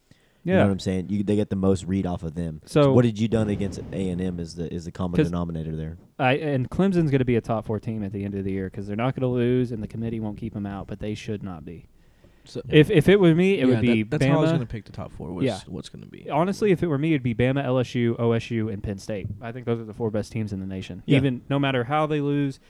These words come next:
Speaker 2: I think
Speaker 1: Mm-hmm.
Speaker 2: all of those teams went out and I think either, you know, obviously L S U loses to Bama or
Speaker 1: Yeah.
Speaker 2: Bama loses to
Speaker 1: All,
Speaker 2: L S U.
Speaker 1: all those teams play each other,
Speaker 2: And
Speaker 1: yeah.
Speaker 2: Ohio State loses to Penn State or Penn State loses to Ohio State.
Speaker 1: Yep. Yep.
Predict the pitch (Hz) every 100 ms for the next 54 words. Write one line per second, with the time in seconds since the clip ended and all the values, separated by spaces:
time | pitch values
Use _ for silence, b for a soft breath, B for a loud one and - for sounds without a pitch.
0 | b 123 139 135 127 135 143 139 135 -
1 | 131 127 123 - 117 123 110 101 - _
2 | b b b b 117 107 101 113 104 101
3 | _ 117 104 101 98 95 - 104 95 107
4 | 104 98 104 104 113 - 117 113 117 104
5 | 120 117 107 101 101 107 107 113 113 110
6 | 113 139 131 104 101 101 113 98 - 87
7 | - 80 78 110 113 110 113 123 113 120
8 | 110 107 - 110 107 101 120 _ _ _
9 | _ _ _ _ _ _ _ - 139 127
10 | 135 - 110 113 - 104 110 104 104 104
11 | 98 92 78 - 92 80 _ B B